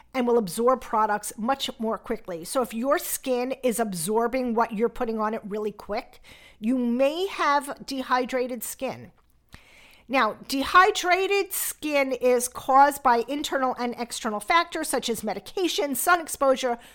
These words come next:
overexfoliation, and harsh products with a P H below or above the skin's natural five point five P H. Alcohol and caffeine are the two worst culprits for dehydrated skin,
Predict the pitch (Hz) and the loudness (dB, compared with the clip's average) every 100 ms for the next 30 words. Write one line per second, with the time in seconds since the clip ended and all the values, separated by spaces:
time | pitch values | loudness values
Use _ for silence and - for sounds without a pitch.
0 | - - - 330 359 349 330 320 - 269 | -20 -6 8 8 8 2 -2 -4 0 2
1 | 262 247 247 - 220 254 247 247 285 285 | 2 2 0 0 -6 -4 -4 -2 4 4
2 | 302 - - 226 220 220 226 220 - 294 | 2 -4 2 2 2 0 -4 -4 -6 -2
3 | 240 233 - 226 233 277 247 294 311 - | 0 0 -4 0 4 2 2 4 4 8
4 | 311 240 214 - - - - 233 - 285 | 8 8 2 -6 -20 -18 -8 -8 -4 -2
5 | 269 233 254 247 247 247 233 226 - - | -2 -2 0 0 0 0 0 -2 -6 -2
6 | 226 220 - 220 208 202 185 - 180 135 | 0 0 -2 -6 -4 -4 -6 -10 -14 -14
7 | - - - - - _ _ 262 294 294 | -16 -20 -20 -20 -20 _ _ 8 8 8
8 | 311 311 285 262 285 262 262 254 240 233 | 4 4 4 0 -2 0 -2 -2 0 0
9 | 220 233 - 294 233 247 285 - - 277 | 0 -4 -4 -6 0 0 0 -4 0 0
10 | 277 190 170 - - 214 - 240 202 240 | 0 -8 -10 -10 -4 -4 -4 -8 -2 -2
11 | 233 247 220 196 - 196 196 269 | 0 -2 -4 -8 -10 -8 -8 -8